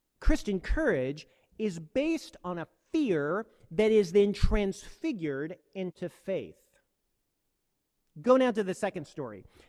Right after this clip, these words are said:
Uh, this is about the one with the, the guy with the demons. So Jesus and his followers, they get to the other shore, and they're still kind of shaking from,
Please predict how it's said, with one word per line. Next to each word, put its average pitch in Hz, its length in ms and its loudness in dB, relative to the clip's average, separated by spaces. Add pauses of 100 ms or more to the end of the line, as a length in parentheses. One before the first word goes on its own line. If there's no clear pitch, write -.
Uh, 185 160 -4
this 240 120 0
is 233 60 -6
about 214 220 2
the 202 60 0
one 202 180 4
with 190 160 0
the, 165 180 -2 (160)
the 165 100 -6
guy 196 140 4
with 170 80 0
the 151 60 -10
demons. 139 420 -4 (380)
So 202 320 2
Jesus 277 380 0
and 220 120 -2
his 190 120 -4
followers, 185 520 -4
they 185 120 -2
get 226 220 -2
to 226 60 -6
the 185 160 -2
other 156 180 -4
shore, 156 460 -4 (320)
and 214 440 0
they're 208 220 2
still 254 380 4
kind 220 240 0
of 170 80 0
shaking 214 640 -2
from, 202 520 -4